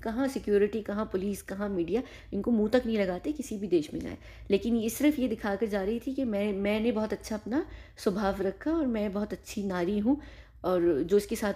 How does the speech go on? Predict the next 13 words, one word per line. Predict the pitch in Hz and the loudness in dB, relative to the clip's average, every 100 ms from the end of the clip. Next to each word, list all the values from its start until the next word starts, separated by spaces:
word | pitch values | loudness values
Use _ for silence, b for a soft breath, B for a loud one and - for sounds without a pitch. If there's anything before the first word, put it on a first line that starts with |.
| - | 0
हुआ, | |
ये | 269 | 2
बहुत | 285 302 330 | 2 0 -2
सड़ी | - 208 | -2 0
हुई | 226 185 - | 0 -2 -6
थी। | |
तो | - 196 | -6 -6
इसका | - | -2
ये | 240 254 | 0 0
overall | 214 233 262 | 0 0 0
पूरा | 254 240 | 0 2
एक्सपीरियंस | 233 233 - 196 240 - | 2 -2 -4 -2 0 -2
था। | 185 - | -6 -10